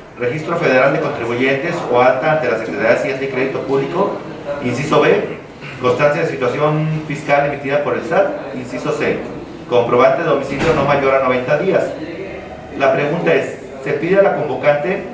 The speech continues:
aseverar si estos requisitos también serán necesarios para las personas morales?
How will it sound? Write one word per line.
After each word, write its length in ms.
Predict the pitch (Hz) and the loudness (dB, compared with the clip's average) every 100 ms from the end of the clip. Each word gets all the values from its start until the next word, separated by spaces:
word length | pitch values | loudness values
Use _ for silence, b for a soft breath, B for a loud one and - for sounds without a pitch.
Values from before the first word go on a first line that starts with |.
| - - | -10 -2
aseverar 500 | - - 123 143 151 | 0 2 4 4 2
si 100 | 151 | -2
estos 280 | 151 - - | -2 0 0
requisitos 400 | - 127 151 151 | 0 -4 -4 0
también 280 | 131 135 | 0 0
serán 320 | 135 131 131 135 | -2 2 2 2
necesarios 380 | 131 131 - | -2 0 0
para 240 | - - - | 0 2 4
las 120 | - | 2
personas 420 | - - - - | 0 -4 -2 -2
morales? 320 | 113 113 113 | 2 2 2